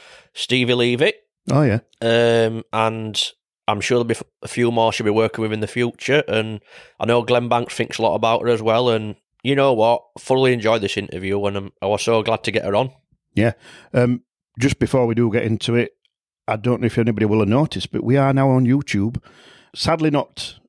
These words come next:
Speaker 2: the visuals. Um, it's still audio, but YouTube recently, um, allowed, shall we say, podcasts onto, onto their platform because, uh, Google Podcasts is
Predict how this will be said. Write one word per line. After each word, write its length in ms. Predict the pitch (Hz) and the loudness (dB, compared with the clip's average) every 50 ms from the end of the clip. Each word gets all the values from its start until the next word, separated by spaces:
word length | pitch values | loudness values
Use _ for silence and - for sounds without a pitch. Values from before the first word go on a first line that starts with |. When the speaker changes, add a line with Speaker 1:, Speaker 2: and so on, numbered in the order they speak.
| _ - | _ -2
Speaker 2:
the 220 | - 127 127 123 110 | 0 2 2 2 2
visuals. 720 | 117 135 113 104 110 95 92 95 123 135 139 - - - - - - | 2 0 0 0 0 0 0 0 0 0 -2 -4 -8 -10 -12 -8 -2
Um, 260 | - 110 110 113 110 113 | 0 2 2 2 0 -2
it's 120 | 104 - | -2 -4
still 200 | - - 139 131 | -2 0 2 2
audio, 500 | 120 113 120 113 101 101 92 95 110 117 - - - - - _ - | 2 2 2 0 0 0 0 0 -2 -2 -4 -10 -20 -20 -20 _ -2
but 160 | 120 123 - | -2 0 2
YouTube 680 | 127 127 135 123 - - 123 123 120 113 104 - - | 2 2 2 2 2 2 2 2 2 0 -2 -6 -4
recently, 800 | - 113 120 120 - - 117 - 110 110 110 110 110 107 104 107 | 0 0 0 0 0 -2 -2 -2 0 2 2 2 2 2 2 2
um, 340 | 104 104 104 98 104 98 95 - _ _ - - - _ _ _ _ _ _ _ - | 2 2 0 0 0 -2 -4 -6 _ _ -20 -20 -20 _ _ _ _ _ _ _ -2
allowed, 500 | - 117 110 117 117 113 107 107 104 90 | 0 2 2 2 2 2 0 -2 -4 -6
shall 240 | - - 110 101 101 | -6 -4 -4 -2 -2
we 80 | 98 | -2
say, 220 | - - 113 101 98 | 0 0 0 0 2
podcasts 840 | - - 120 113 98 - - 104 98 - - - - - - - - - | 2 0 0 0 -2 -2 -4 -2 -2 -2 -4 -4 -4 -4 -4 -4 -2 0
onto, 380 | 113 113 107 95 - - 98 95 | -2 0 0 -2 -4 -4 -2 0
onto 280 | - 117 104 95 - 110 | 0 0 0 0 -2 0
their 140 | 101 101 95 | 0 0 2
platform 380 | - - - - - 107 101 | 2 0 0 0 0 -2 -2
because, 380 | 101 - - 110 98 - - - - - - - - - _ _ _ _ _ _ - | -2 -2 -2 -2 -2 -2 -4 -10 -12 -16 -20 -20 -20 -20 _ _ _ _ _ _ -2
uh, 200 | 104 104 101 98 - | 0 2 2 2 0
Google 320 | 110 107 113 104 101 92 | 2 2 2 2 2 2
Podcasts 540 | - - 95 90 - - 95 - - - - | 0 0 -2 -2 -2 -2 -4 -2 -4 -6 -6
is 340 | - 95 85 - - - - | -6 -6 -6 -8 -10 -14 -16